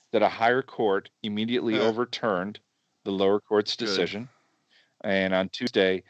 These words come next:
Speaker 1: the r-, restraining order was lifted.
Speaker 2: So they had a restra-, they were res-, they had a restraining order from going to work at the new, the other hospital.
Speaker 1: Correct.
Speaker 2: How can one,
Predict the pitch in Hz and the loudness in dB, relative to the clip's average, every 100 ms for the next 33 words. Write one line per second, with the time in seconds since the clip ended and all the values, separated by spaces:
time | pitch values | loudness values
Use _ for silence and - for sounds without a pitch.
0 | _ - 107 101 - - 110 101 - 127 | _ -2 0 0 -6 -10 -4 -2 0 2
1 | 120 101 92 92 90 - 104 92 92 85 | 2 0 -2 -2 -2 -4 -4 -4 -4 -6
2 | - 76 - _ _ - - - - - | -8 -14 -14 _ _ -20 -20 -20 -16 -2
3 | 160 170 220 202 160 143 - 165 165 160 | 4 4 6 2 2 0 -2 -2 0 0
4 | 147 143 143 139 - - 156 151 139 131 | 2 2 2 0 -2 -6 -4 -2 -2 -2
5 | - - 180 185 180 147 139 135 123 135 | -4 -4 -4 -2 -4 -4 -2 -2 -2 -4
6 | 131 - 139 131 139 135 127 127 127 120 | -4 -6 -4 0 0 -2 -4 -2 -2 -2
7 | 113 120 113 120 123 123 113 110 107 107 | -6 -6 -6 -6 -4 -2 -2 -2 -2 -4
8 | - - - - _ _ _ _ _ _ | -6 -16 -20 -20 _ _ _ _ _ _
9 | _ _ _ _ _ - - 104 - - | _ _ _ _ _ -6 0 0 0 -10
10 | - 208 240 247 262 247 254 170 147 156 | -2 0 0 0 -4 -4 -4 -2 -2 -2
11 | 202 | -2